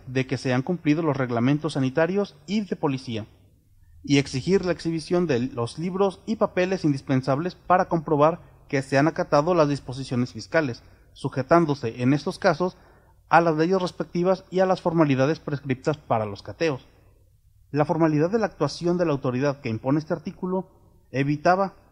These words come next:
o por lo menos tenía la intención de evitar, el abuso del poder por parte de las autoridades. Artículo veinticuatro.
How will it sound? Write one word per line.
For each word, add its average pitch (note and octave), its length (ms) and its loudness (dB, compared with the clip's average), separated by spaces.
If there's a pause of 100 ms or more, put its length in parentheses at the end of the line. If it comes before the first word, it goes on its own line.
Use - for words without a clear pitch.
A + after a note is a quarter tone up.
o A2+ 300 -4
por A#2+ 220 -2
lo A#2 140 0
menos D3+ 420 2
tenía B2+ 240 0
la E3+ 100 0
intención D#3 400 -2
de F3 80 0
evitar, F3 520 -2
el D#3+ 160 0
abuso C#3+ 280 -2
del E3 140 0
poder F3+ 320 -2
por F3+ 200 -2
parte C3+ 240 -2
de A#2+ 100 -2
las G#2+ 120 -8
autoridades. A#2 760 -6 (640)
Artículo E3+ 580 0
veinticuatro. B2+ 600 0